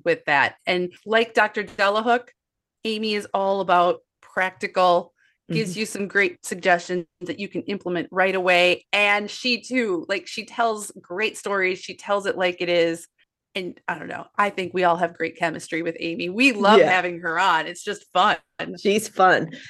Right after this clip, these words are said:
Speaker 2: And she has a book of the same title, Sex Talks with Tweens. And in this book, as you said, she's so practical. She's giving you the scripts. She's telling you what to say.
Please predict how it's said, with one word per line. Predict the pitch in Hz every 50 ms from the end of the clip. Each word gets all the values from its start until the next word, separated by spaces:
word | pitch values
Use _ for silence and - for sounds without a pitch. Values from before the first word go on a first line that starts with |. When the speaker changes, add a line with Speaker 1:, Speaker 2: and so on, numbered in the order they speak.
| 214 - _
Speaker 2:
And | - 247 277 277 262 254 285
she | 302 - - - 269 254
has | 262 277 220 208 208
a | 277 202
book | 170 180 170 175 170 - -
of | - 196 190 185 202
the | 202 202
same | 196 - 202 180 185 180
title, | 196 - 302 311 269 175 151 147 151 147
Sex | - - - 165 151 151 - - -
Talks | - 170 165 175 170 - -
with | 208 202 202 202
Tweens. | - - 240 247 240 226 202 180 165 160 165 -
And | - 170 170 175
in | - - 180 180 175 165
this | 175 175 - -
book, | - 196 190 175 180 -
as | 175 165 -
you | 175 170
said, | - - 180 170 160 165
she's | - - 165 160 - -
so | 180 160 160
practical. | 160 - 156 151 151 - - 165 - 165 156 156 160 - - - - -
She's | - - 269 277 269 269
giving | 247 254 262 240 185
you | 185 175 156
the | 165 151
scripts. | 147 - - - 151 175 180 - - - - - - - _ _ _
She's | - - - 302 277 269
telling | - - - 180 196 202 180 175
you | 165 143
what | 143 170 160 160 -
to | -
say. | 143 - - 165 151 135 123 - 160